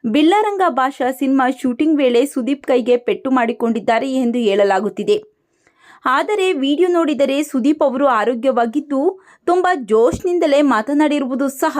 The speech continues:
ಕಂಡುಬರುತ್ತದೆ. ಸುದೀಪ್ ಅವರ ಕೈಯಲ್ಲಿ ಬ್ಯಾಂಡೇಜ್ ನೋಡಿ ಕಿಚ್ಚನಿಗಾಗಿ ಫ್ಯಾನ್ಸ್ ದೇವರಲ್ಲಿ ಪ್ರಾರ್ಥಿಸಿದ್ದಾರೆ.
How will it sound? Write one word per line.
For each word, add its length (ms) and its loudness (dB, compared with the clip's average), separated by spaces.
ಕಂಡುಬರುತ್ತದೆ. 840 0
ಸುದೀಪ್ 420 2
ಅವರ 240 0
ಕೈಯಲ್ಲಿ 500 0
ಬ್ಯಾಂಡೇಜ್ 500 0
ನೋಡಿ 260 2
ಕಿಚ್ಚನಿಗಾಗಿ 800 -2
ಫ್ಯಾನ್ಸ್ 480 -4
ದೇವರಲ್ಲಿ 520 2
ಪ್ರಾರ್ಥಿಸಿದ್ದಾರೆ. 1040 -2